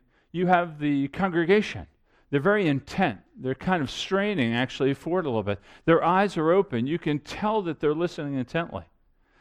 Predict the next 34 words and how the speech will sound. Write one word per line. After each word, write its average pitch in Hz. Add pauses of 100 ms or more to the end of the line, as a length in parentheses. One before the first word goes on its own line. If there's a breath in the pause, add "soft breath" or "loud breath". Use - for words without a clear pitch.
(100)
So 202
there's 170
Martin 190
Luther 185
in 139
the 139
pulpit 185 (480)
pr-, - (100)
pointing, 147 (260 soft breath)
and 147
there's 165
the 160
crowd. 190 (180 loud breath)
And 180
in 247
the 269
middle 202
is 147
a 147
painting 185
of 120
Christ -
crucified. - (720)
Th-, 143
th-, 175
that's, 190 (960)
that's 190
what 180
he's 156
preaching 143
on. - (420)
That's 196
the 175
central 175